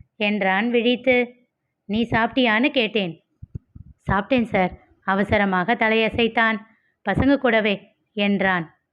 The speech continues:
"ம்." "சார்." "என்ன?" "அது என்ன டெஸ்ட் சார் அந்த பொண்ணுக்கு பண்ணது?"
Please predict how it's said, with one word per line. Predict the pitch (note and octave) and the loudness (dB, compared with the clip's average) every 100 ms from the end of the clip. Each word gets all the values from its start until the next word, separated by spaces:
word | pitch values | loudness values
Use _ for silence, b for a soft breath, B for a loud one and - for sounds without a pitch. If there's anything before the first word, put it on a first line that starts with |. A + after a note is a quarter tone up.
| _ _ _ _ | _ _ _ _
"ம்." | G#3 G#3 F#3+ F3+ _ _ _ _ _ _ _ _ | -6 -4 -4 -8 _ _ _ _ _ _ _ _
"சார்." | - G3+ G#3 - - _ _ _ _ _ _ _ | 0 0 0 -4 -20 _ _ _ _ _ _ _
"என்ன?" | G3 A3 A3+ A3 G#3+ _ _ _ _ _ _ _ | -2 2 2 0 -4 _ _ _ _ _ _ _
"அது | F3+ F#3+ | -2 2
என்ன | G3+ G3 C4 | 2 2 2
டெஸ்ட் | - B3 - - | 0 -2 -2 -2
சார் | G#3+ G3 G#3+ b b | 0 0 -2 b b
அந்த | G3+ G3+ | -2 -2
பொண்ணுக்கு | - G3+ A#3 A#3 G#3 | 0 0 0 0 0
பண்ணது?" | F#3+ G3 G3 | 0 2 2